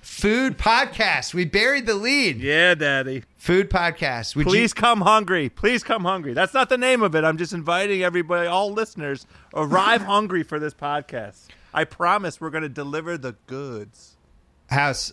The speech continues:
Speaker 1: I have some bad news. We, um,
Speaker 2: Uh-oh.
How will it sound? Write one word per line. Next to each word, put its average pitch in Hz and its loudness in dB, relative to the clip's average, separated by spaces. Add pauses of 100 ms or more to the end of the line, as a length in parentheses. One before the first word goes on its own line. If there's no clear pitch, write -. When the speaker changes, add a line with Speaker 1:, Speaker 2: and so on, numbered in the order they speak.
Speaker 1:
I 147 0
have 147 -2
some 156 -8
bad 127 0
news. 117 -4 (760)
We, 139 2
um, 127 0
Speaker 2:
Uh-oh. 143 -2